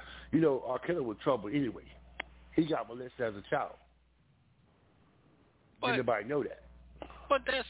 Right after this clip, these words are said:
Speaker 2: that, that's the, well, that's, that's
Speaker 1: That's a
Speaker 2: just
Speaker 1: mental,
Speaker 2: mental health.
Speaker 1: that's a mental
Speaker 2: That's
Speaker 1: state of
Speaker 2: mental
Speaker 1: mind.
Speaker 2: health.
Speaker 1: Yeah,
Speaker 2: Yeah.
Speaker 1: mental state of mind.
Speaker 2: But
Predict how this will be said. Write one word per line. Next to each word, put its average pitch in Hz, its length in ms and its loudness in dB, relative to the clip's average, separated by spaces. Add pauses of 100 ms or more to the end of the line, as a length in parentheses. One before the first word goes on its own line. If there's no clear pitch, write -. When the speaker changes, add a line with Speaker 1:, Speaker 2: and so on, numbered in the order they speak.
Speaker 2:
that, 254 200 0
that's 240 220 -2
the, 202 240 -12 (300)
well, 160 280 0 (420)
that's, 226 200 4 (160)
that's 220 100 8
Speaker 1:
That's - 120 2
a 170 80 2
Speaker 2:
just 139 100 4
Speaker 1:
mental, 151 300 4
Speaker 2:
mental 175 80 2
health. 220 300 4 (100)
Speaker 1:
that's 147 200 0
a 151 80 0
mental 156 220 0
Speaker 2:
That's 247 160 -4
Speaker 1:
state 160 120 4
of 147 60 4
Speaker 2:
mental 139 160 0
Speaker 1:
mind. 240 140 4
Speaker 2:
health. 254 140 -2
Speaker 1:
Yeah, 147 220 6
Speaker 2:
Yeah. 311 120 4
Speaker 1:
mental 160 220 4
state 151 220 4
of 156 80 2
mind. 165 300 2 (800)
Speaker 2:
But 226 180 6